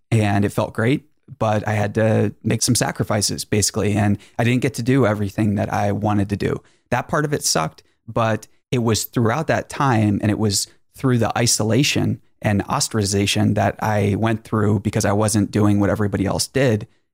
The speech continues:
that gave me a precious gift. And that was the gift of being alone, because when I was alone, I got to read, research, and really ask myself, you know, what was I going to do next?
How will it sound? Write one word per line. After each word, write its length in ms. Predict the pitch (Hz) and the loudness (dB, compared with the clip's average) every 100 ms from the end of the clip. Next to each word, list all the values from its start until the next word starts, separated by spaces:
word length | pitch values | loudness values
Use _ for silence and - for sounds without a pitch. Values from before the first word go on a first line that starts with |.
| - | -4
that 160 | 113 - | -2 0
gave 260 | 120 113 | 0 2
me 240 | 107 104 104 | 2 2 2
a 80 | |
precious 600 | 95 - 110 - 107 - | -2 -4 -4 -2 -2 -4
gift. 400 | - 131 104 - _ _ _ _ - | -4 -4 -4 -10 _ _ _ _ -2
And 160 | 107 | 0
that 80 | 101 | 0
was 80 | 107 | 0
the 80 | 110 | -2
gift 220 | 117 - | -2 -2
of 100 | 107 | -2
being 180 | 117 110 | 2 2
alone, 440 | 104 113 113 113 - | 2 0 -2 -4 -8
because 460 | 107 117 101 - - | -6 -2 -2 -2 -8
when 180 | - 113 | -6 -4
I 80 | 104 | -2
was 120 | 101 | -2
alone, 440 | 98 117 151 113 107 | -2 0 2 2 2
I 100 | 107 | 0
got 300 | - 85 - | -2 -4 -6
to 420 | - 107 104 95 _ _ - | -2 0 0 -2 _ _ -6
read, 560 | 117 127 107 95 - | 0 2 2 0 -2
research, 600 | 110 123 - 104 95 - - - | 0 0 0 0 -2 -4 -4 0
and 440 | 107 104 101 98 _ _ _ - | 0 2 0 -2 _ _ _ -4
really 300 | 117 143 110 | 0 2 0
ask 240 | 123 - | -2 -2
myself, 420 | 117 101 104 101 - | -2 0 0 -2 -2
you 80 | |
know, 140 | 101 101 | -2 0
what 260 | 104 127 | 0 0
was 140 | 151 143 | 0 0
I 140 | 117 | 0
going 260 | 117 110 107 | 2 2 2
to 100 | 107 | 0
do 160 | 101 139 | 0 2
next? 340 | 113 - - | 0 -2 -6